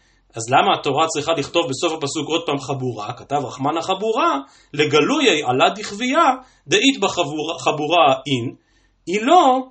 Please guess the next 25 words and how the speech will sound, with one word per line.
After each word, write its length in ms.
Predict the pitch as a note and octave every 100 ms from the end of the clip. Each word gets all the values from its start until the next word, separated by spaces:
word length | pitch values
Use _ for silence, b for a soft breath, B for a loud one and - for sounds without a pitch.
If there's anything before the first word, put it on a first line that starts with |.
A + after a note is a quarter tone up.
| _
לא." 200 | D3 C#3 - - _ _ _ -
כלומר, 160 | C#3
היות 180 | D#3+ A#3
שסתם 340 | D#3+ - G#3 C3+
כווייה 220 | D3 F#3
זה 120 | D#3
כווייה 200 | C3+ D#3+
שאין 380 | E3+ B2 - E4 G4
בה 80 |
חבורה, 560 | - G3+ E3 D3+ C#3+ C3+ - b b
לכן 380 | B2 - A3 B3
התורה 300 | C3 C3+ F3
הייתה 180 | D#3+ F3
צריכה 280 | - C#3+ F3
לומר 260 | C3 D#3
בפירוש 480 | E3 C#3+ C#3+ C#3 G3+ -
גם 180 | B2+ G3+ A3+
את 40 |
המילה 280 | C3+ C3 F3
חבורה, 380 | F3+ A3 B3+ D#4+
ללמד 420 | C4+ F#3+ A3+ F4 F4
לך 160 | - G#3 F#3+ b b -
שכל 600 | - E3+ - C4+ E4+ D4+
החיוב 640 | A3 - E3 C#3+ G3 C#4 E3 B2
בדיני 720 | B2+ B2 C3 G#3 G#3 C#3